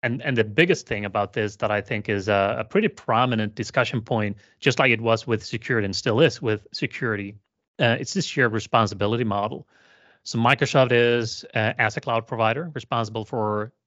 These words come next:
the data centers hosting your applications, but deploying an application in the cloud doesn't automatically make it sustainable, even if the data centers are super optimized. So if your app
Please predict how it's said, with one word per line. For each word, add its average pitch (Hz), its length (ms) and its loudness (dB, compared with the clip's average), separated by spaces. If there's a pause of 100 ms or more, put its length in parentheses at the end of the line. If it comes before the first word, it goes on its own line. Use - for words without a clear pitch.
(120)
the 117 160 -2
data 110 220 2
centers 151 320 -4
hosting 151 320 0
your 151 100 -2
applications, 151 640 -4 (480)
but 123 400 6 (200)
deploying 117 420 0
an 107 80 -2
application 120 640 -4
in 202 120 2
the 147 80 0
cloud 110 260 0
doesn't 110 400 -2
automatically 107 560 0
make 104 300 -2
it 117 80 -6
sustainable, 113 580 -4
even 113 240 -2
if 101 100 -6
the - 80 -10
data 151 280 2
centers 104 460 -8
are 104 160 -4
super - 360 -6
optimized. - 580 -8 (500)
So - 240 2
if 113 200 -2
your 110 260 2
app 131 360 4